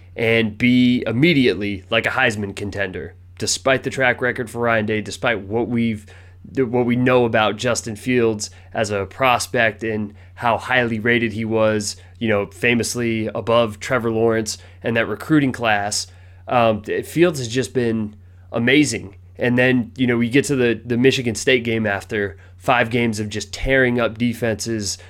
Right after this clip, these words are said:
mostly through the air, but also a little bit on the ground and, and showcasing what he can do when they really let him do his thing, running the ball.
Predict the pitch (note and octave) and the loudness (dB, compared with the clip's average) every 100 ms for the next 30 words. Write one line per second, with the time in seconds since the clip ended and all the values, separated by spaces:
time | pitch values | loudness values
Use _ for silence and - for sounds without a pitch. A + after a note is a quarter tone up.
0 | - - - - - - C3 C3+ - B2 | -20 -20 -20 -18 -10 0 2 2 2 -2
1 | C#3 C3 A#2 A2 A#2 G#2 G#2+ - - A2+ | 0 2 2 2 2 0 -2 -2 -2 -2
2 | C3+ A2+ A#2 A2+ G#2+ A#2+ F2 - - - | 0 0 0 -2 0 -2 -2 -6 -20 -6
3 | A#2+ A2+ G#2 A#2+ B2 A#2 G2 G#2 G#2+ C3 | -2 -2 2 4 4 2 0 0 0 0
4 | A#2 B2+ A#2 A2 F#2+ A#2+ C3 B2+ A#2 A#2+ | 0 -4 -4 -4 -4 -2 -2 0 2 2
5 | B2 G#2+ G#2 A#2 A2 A2+ A2+ G#2+ A2 F#2+ | 0 0 0 0 0 0 0 0 -2 -2
6 | - D#3 D3+ A#2 - - - A#2+ C#3+ D#3+ | 2 4 4 0 -6 -20 -8 2 4 6
7 | B2 A2+ G#2+ G#2+ G#2 | 4 2 2 2 -2